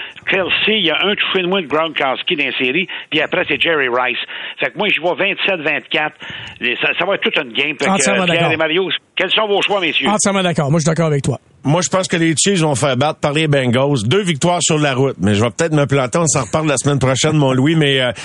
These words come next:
Speaker 3: des, mes pointages ressemblent aux tiens, mais juste pas le même
Speaker 1: C'est bon.
Speaker 3: gagnant. <laughs> C'est bon.
Speaker 1: Pierre, euh, c'était un honneur, un privilège de te parler. Continue ton excellent travail.
Speaker 2: Merci, t'es bien gentil.
Speaker 3: Merci,
Speaker 2: Pas
Speaker 3: mon cher
Speaker 2: pareil,
Speaker 3: Louis.
Speaker 1: Salut.
Speaker 3: Bonne fin de
Speaker 1: Bonjour,
Speaker 3: semaine.
Speaker 1: monsieur.
Speaker 3: Bon
Speaker 2: Bye bye.
Speaker 3: football.
Speaker 2: Salut.
Speaker 3: Bye.
Speaker 2: Bye.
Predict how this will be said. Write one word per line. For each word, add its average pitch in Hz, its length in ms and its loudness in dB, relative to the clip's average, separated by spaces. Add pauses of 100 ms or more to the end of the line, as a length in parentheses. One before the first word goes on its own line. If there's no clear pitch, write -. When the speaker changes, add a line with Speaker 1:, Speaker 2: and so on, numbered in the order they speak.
(120)
Speaker 3:
des, 180 160 2
mes 202 160 2
pointages 220 480 0
ressemblent 196 380 2
aux 175 120 2
tiens, 240 260 0
mais 190 160 2
juste 202 320 0
pas 214 120 2
le 196 60 2
même 226 220 2
Speaker 1:
C'est 185 80 2
bon. 190 200 4
Speaker 3:
gagnant. 185 220 2 (120)
<laughs> 226 220 2
C'est 202 160 0
bon. 202 140 2
Speaker 1:
Pierre, 220 440 2
euh, 190 220 0
c'était 180 180 0
un 196 80 0
honneur, 214 320 0
un 180 80 0
privilège 185 360 0
de 180 100 0
te - 100 -18
parler. 175 380 -2
Continue 196 480 -2
ton 170 200 -2
excellent 180 380 -2
travail. 143 340 -4
Speaker 2:
Merci, 180 520 0
t'es 165 140 0
bien 180 160 2
gentil. 151 340 0
Speaker 3:
Merci, 127 260 0
Speaker 2:
Pas 180 80 2
Speaker 3:
mon 180 60 2
cher 170 180 2
Speaker 2:
pareil, 160 160 2
Speaker 3:
Louis. 165 120 2
Speaker 1:
Salut. 180 100 2
Speaker 3:
Bonne 165 160 0
fin 170 140 0
de 156 60 -2
Speaker 1:
Bonjour, 165 140 0
Speaker 3:
semaine. 175 160 0
Speaker 1:
monsieur. 143 160 2
Speaker 3:
Bon 180 160 2
Speaker 2:
Bye 151 160 2
bye. 175 100 2
Speaker 3:
football. 170 380 2
Speaker 2:
Salut. 95 160 2
Speaker 3:
Bye. 127 300 2
Speaker 2:
Bye. 139 160 0